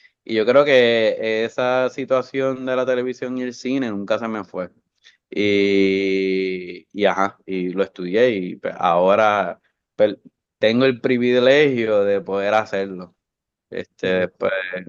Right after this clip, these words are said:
Speaker 1: de grande.
Speaker 2: Nice, nice. Mencionas esa experiencia de que te imaginabas que si la gente era así de chiquita. Me hace pensar en mí cuando chiquito, que yo cuando veía películas viejas, blanco y negro,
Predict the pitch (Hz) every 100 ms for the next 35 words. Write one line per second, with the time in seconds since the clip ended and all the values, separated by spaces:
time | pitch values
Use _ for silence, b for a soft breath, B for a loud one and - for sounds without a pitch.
0 | - - 95 92 90 87 90 - _ _
1 | _ _ _ _ _ _ - 107 101 -
2 | 120 101 _ _ _ _ _ _ _ 127
3 | 123 123 127 117 143 139 147 135 123 117
4 | _ _ 123 120 117 107 113 127 131 120
5 | 123 127 120 127 120 120 120 123 120 127
6 | 117 135 143 139 143 135 131 131 127 117
7 | - 110 120 113 107 - _ _ _ _
8 | _ _ _ _ _ - 117 117 131 131
9 | 120 113 113 123 127 135 127 139 135 117
10 | 113 _ _ _ _ _ 117 113 113 123
11 | 123 127 110 107